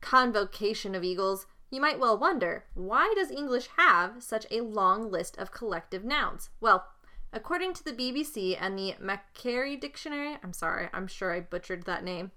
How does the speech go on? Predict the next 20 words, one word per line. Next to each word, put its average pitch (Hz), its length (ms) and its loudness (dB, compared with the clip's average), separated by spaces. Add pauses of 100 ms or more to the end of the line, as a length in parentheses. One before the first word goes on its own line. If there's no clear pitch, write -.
(120)
Anyways, 202 400 -2 (280)
it 285 120 4
all 359 140 10
began 220 340 0
in 190 80 -4
the 196 60 -6
fifteenth 220 480 -4
century 175 440 -4
when 208 140 -2
a 208 80 0
prioress 214 560 0
called - 300 -2 (100)
Juliana 277 520 -2
Berners 190 460 0
wrote 175 320 0
the 220 140 -4
Book 330 400 0
of 240 140 -8
Saint 247 340 -10
Albans, 190 480 2